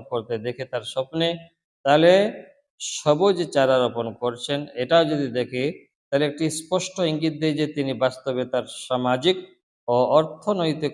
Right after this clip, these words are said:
অবস্থার উন্নতির জন্য যথাসাধ্য চেষ্টা করছেন। মাটি থেকে পুরনো চারাগুলি অপসারণ এবং নতুন সবুজ দিয়ে প্রতিস্থাপন সম্পর্কে একটি স্বপ্ন যদি দেখে, তাহলে আপনি একজন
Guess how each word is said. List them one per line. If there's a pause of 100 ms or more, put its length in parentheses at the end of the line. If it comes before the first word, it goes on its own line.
অবস্থার
উন্নতির
জন্য (580)
যথাসাধ্য (160)
চেষ্টা
করছেন। (500)
মাটি
থেকে (240)
পুরনো (240)
চারাগুলি (600)
অপসারণ (240)
এবং (160)
নতুন (320)
সবুজ (180)
দিয়ে (280)
প্রতিস্থাপন (140)
সম্পর্কে
একটি
স্বপ্ন (140)
যদি (120)
দেখে, (720)
তাহলে (640)
আপনি
একজন